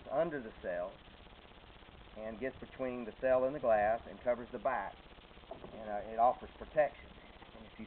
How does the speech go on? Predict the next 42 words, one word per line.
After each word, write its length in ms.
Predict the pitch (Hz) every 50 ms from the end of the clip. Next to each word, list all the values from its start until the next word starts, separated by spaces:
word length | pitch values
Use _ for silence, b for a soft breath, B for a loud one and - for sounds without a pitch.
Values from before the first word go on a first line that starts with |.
| -
think 200 | - 165 185 196 - -
you 80 | 147 143
need 260 | 139 147 147 143 131 - -
some 120 | - 123
more 180 | 127 151 165 160
protection 540 | - - 127 - - 139 135 - - 123 117
on 100 | 113 113
the 60 | 110
back 360 | 101 131 135 147 - - - -
side, 260 | 104 98 98 101 98 95 117
you 80 | 120 113 -
can 160 | - 110 107
add 320 | 92 120 123 120 123 120
a 140 | 107 95 110 - - -
sheet 180 | 127 123 113 104
of 60 | 104 -
Tedlar, 500 | - 151 147 123 104 85 78 69 67 73 - - - - - - - - - - - - - - - - - -
uh, 140 | 98 95 92 85 - - -
T 60 | 156
E 200 | 151 143 135 127 113
D 220 | 127 139 131 127 123
L 260 | 127 131 131 131 - -
A 180 | 117 117 113 - -
R. 320 | 120 139 107 87 92 107 - - - - - - - - - - - - - - -
It's 140 | - 104 -
also 380 | 131 139 139 - - 131 117 110
on 80 | 107
the 100 | 104 104
internet. 460 | 104 104 104 101 101 98 104 107 104 - - - -
It's 260 | - - - - -
fairly 380 | - 139 139 139 143 139 131 127
inexpensive. 720 | 127 123 - - - - 135 135 135 131 - 131 127 123
To 300 | 127 - - - - -
cover 260 | - 160 160 151 147 131
this 200 | 127 147 143 139
one, 300 | - 131 131 135 135 131
you're 80 | 120 113
looking 260 | 120 123 123 - 107
at 140 | 110 113 110
about 280 | 104 104 101 95 - -
twelve 260 | - 110 110 107 104 95
dollars. 400 | 110 110 110 95 67 67 78